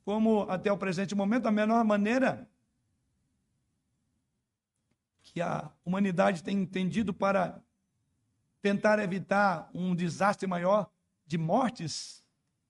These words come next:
que vão só aumentando em todos os países, é a vacina. É a única maneira. Trazendo para o nosso contexto, não há dúvida,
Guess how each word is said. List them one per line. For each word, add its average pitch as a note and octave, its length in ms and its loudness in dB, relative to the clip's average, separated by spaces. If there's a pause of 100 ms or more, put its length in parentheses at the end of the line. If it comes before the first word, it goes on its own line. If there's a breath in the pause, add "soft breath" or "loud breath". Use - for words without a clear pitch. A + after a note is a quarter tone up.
(100)
que E3+ 160 -6
vão F3+ 160 -2
só F3+ 160 -2
aumentando F#3+ 640 0
em F3 100 -2
todos G3 240 -2
os D3+ 100 -10
países, E3 640 -4 (220)
é F#3+ 80 -2
a F3 60 2
vacina. A3+ 520 -2 (760)
É A#3 80 -2
a A#3+ 40 2
única C4 200 0
maneira. C4+ 520 4 (300)
Trazendo A#3 400 4
para A#3 100 -2
o A#3 60 6
nosso A#3+ 240 4
contexto, G#3+ 640 2 (680)
não F3+ 160 0
há F#3 100 2
dúvida, G3+ 460 -2